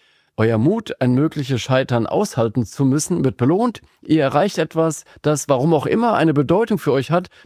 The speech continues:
und Anerkennung durch andere gibt es möglicherweise auch noch on top dazu. Die besondere gute Nachricht dabei ist, was ihr als Erfolg definiert,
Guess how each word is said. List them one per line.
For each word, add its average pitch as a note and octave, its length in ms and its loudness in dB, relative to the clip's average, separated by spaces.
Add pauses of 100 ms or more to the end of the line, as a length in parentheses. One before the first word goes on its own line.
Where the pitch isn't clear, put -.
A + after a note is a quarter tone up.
(120)
und - 240 -2
Anerkennung E3+ 560 2
durch C#3+ 240 0
andere D#3+ 320 2
gibt D3+ 220 0
es C#3+ 160 0
möglicherweise C#3 720 0
auch C#3+ 240 0
noch D3+ 200 -2
on A#2 200 -4
top - 340 -4
dazu. C3 480 -6 (720)
Die C#3 80 0
besondere C#3 560 0
gute A#2+ 260 -2
Nachricht C#3+ 380 -2
dabei C#3+ 320 0
ist, - 220 -6 (320)
was D3 420 -2
ihr G2+ 360 -2
als G#2 200 -6
Erfolg G#2+ 380 -2
definiert, B2+ 580 -2